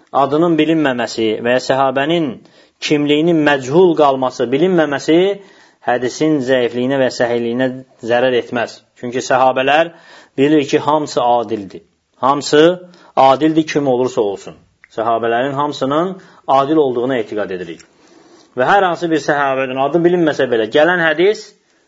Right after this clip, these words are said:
qəbul olunur. Və fikir versək, sual verir. Deyir ki, Əyyül İslami xeyr, hansı İslam daha xeyirlidir? Bundan əvvəlki hədisə baxsaq,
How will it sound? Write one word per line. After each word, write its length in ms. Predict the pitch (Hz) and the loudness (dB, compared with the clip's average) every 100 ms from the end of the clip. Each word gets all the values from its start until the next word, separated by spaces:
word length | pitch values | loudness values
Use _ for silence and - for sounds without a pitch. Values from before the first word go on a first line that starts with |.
| _ 131 | _ 0
qəbul 320 | 131 131 135 | 2 2 2
olunur. 340 | 107 95 82 _ _ _ _ - - _ _ _ _ | 0 -4 -16 _ _ _ _ -20 -20 _ _ _ _
Və 80 | 165 180 | 0 2
fikir 160 | 262 247 | 2 2
versək, 320 | 214 214 220 | 2 2 0
sual 320 | 214 208 190 | 4 6 6
verir. 300 | 135 98 95 | 2 -2 -2
Deyir 180 | 147 180 190 | 2 2 2
ki, 80 | |
Əyyül 320 | 208 240 233 196 | 4 4 2 0
İslami 400 | - 196 180 156 | 2 2 2 0
xeyr, 220 | 143 131 | 0 2
hansı 300 | 185 190 247 | 0 0 -2
İslam 380 | 214 214 208 190 | 0 4 4 4
daha 240 | 180 180 160 | 4 4 2
xeyirlidir? 480 | 127 104 95 82 - 143 | -2 -2 -6 -10 -6 -2
Bundan 280 | 170 226 226 | 2 2 2
əvvəlki 400 | 190 180 - 190 | 2 -2 -2 0
hədisə 320 | 160 135 185 151 | 0 0 0 0
baxsaq, 520 | 131 - 139 185 | -2 0 0 0